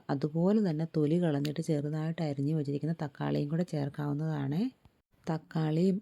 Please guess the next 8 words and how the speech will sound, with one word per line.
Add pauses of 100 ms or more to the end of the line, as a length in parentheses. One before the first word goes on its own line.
ആപ്പിളും
ഒക്കെ (100)
തൊലി
കളഞ്ഞിട്ട്
ചെറുതായിട്ട്
അരിഞ്ഞതുകൊണ്ട്
വേകാനായിട്ട്
അധികം